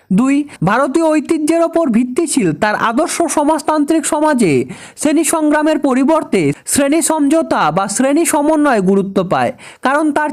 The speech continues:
চিন্তিত এই সমাজে রাষ্ট্র তথা সরকার জনগণের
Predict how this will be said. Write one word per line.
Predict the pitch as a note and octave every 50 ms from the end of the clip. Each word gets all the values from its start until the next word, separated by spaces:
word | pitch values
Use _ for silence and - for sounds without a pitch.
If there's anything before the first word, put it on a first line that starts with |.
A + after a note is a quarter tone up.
| D4+ -
চিন্তিত | C#4+ D4 D4 D4 D#4 E4 E4 E4 C#4+ B3
এই | C4 A#3+ - -
সমাজে | C4+ - D#4+ D#4 C4 A#3+ G3+ D#3+ C3+ B2 - - - - - - E3+ G#3+
রাষ্ট্র | B3 C4 - - D#4+ E4 C#4+ D#4+
তথা | C4+ B3+ - F#3 E3 E3+ E3+ -
সরকার | - C4+ D4 - - - F#3+ D3 C3+ C3+ C#3 F3+
জনগণের | G3 A#3 C4 C#4+ C4+ C#4+ C#4+ C#4 C#4+